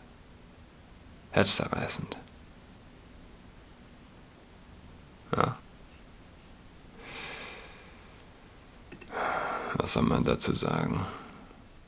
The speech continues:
Aufgewachsen bei Kamjanske im Zentrum der Ukraine zog Lampuschwa vor zweieinhalb Jahren nach Kiew. Arbeitet dort bis vor kurzem bei der Post. In Kiew wurde Lampuschwa schnell Teil der queeren Community und begann,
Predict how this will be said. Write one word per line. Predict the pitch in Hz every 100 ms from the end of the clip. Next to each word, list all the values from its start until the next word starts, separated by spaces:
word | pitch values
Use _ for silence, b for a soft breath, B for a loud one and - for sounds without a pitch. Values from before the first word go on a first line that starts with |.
| - -
Aufgewachsen | 104 - 123 123 - 117
bei | 98
Kamjanske | 95 - - 95 92 82 82 85 90 95 - - 120
im | 101 92
Zentrum | - 92 95 107 101
der | 90
Ukraine | - 87 92 107
zog | - 107
Lampuschwa | 92 82 - - 92
vor | - 82
zweieinhalb | - 87 87 80
Jahren | 82 87 95
nach | 98 -
Kiew. | - 92 73 - - B B B B B B B - -
Arbeitet | 92 92 90 80
dort | 110 170 -
bis | 104
vor | 90
kurzem | - 110 117
bei | 92
der | 90
Post. | - - 65 - -
In | -
Kiew | - - - -
wurde | - -
Lampuschwa | - - 101 - 87
schnell | - 90 87
Teil | - 95
der | 92 82
queeren | - 95 95 95 92
Community | 90 85 98 90 65 -
und | - -
begann, | - 65 71 202